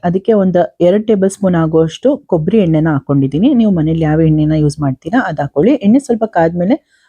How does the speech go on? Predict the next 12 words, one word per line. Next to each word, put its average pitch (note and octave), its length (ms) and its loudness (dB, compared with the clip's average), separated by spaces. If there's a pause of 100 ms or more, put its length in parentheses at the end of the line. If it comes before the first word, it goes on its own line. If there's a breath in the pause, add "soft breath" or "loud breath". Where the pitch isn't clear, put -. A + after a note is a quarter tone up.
(160)
ಸ್ವಲ್ಪ C4 300 -2
ಸಾಸಿವೆನ G3+ 480 -2
ಹಾಕೊಳ್ತಾ D3+ 460 -2
ಇದ್ದೀನಿ. E3 360 0 (200)
ಸಾಸಿವೆ A3 460 0
ಸ್ವಲ್ಪ F#3 320 0
ಚಿಟಪಟ F3+ 520 -4
ಅಂತ D#3+ 220 -2
ಸಿಡಿದ್ಮೇಲೆ D#3 640 0
ಕಡಲೆಬೇಳೆನ E3 600 0
ಹಾಕೊಳ್ತಾ C#3 400 -4
ಇದ್ದೀನಿ. F3 300 -2